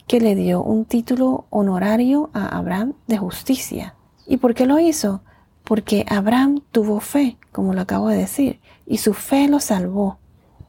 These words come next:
No lo hizo porque Abraham se había hecho justo por su obediencia, o porque cumplió ciertas normas, o por sus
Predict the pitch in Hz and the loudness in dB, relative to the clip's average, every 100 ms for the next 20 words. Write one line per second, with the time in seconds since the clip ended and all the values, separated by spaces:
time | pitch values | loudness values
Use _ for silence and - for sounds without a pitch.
0 | - 220 247 269 294 294 339 311 233 196 | -4 2 4 4 2 2 -2 0 -2 0
1 | 170 165 - 196 190 190 208 233 247 208 | -2 -2 -4 -4 -2 0 2 2 2 0
2 | 185 190 196 220 226 214 214 269 233 214 | 2 2 2 0 -2 -2 -2 -2 -2 0
3 | 180 185 180 - 175 160 180 190 208 202 | -2 -2 -2 -2 -4 -4 0 2 4 2
4 | - 208 196 - - - - - 190 190 | 2 0 0 -4 -14 -20 -12 -6 -2 -2
5 | 185 - 175 165 - 185 180 - 196 202 | -2 0 0 -2 -2 -2 -2 0 2 4
6 | 202 202 - 208 196 190 - 196 208 202 | 2 0 0 -2 0 -2 0 2 2 2
7 | 202 196 196 196 - - - - - 185 | 2 2 0 -4 -12 -20 -20 -6 -2 -2
8 | 175 180 185 175 - | -2 -2 -2 -4 -6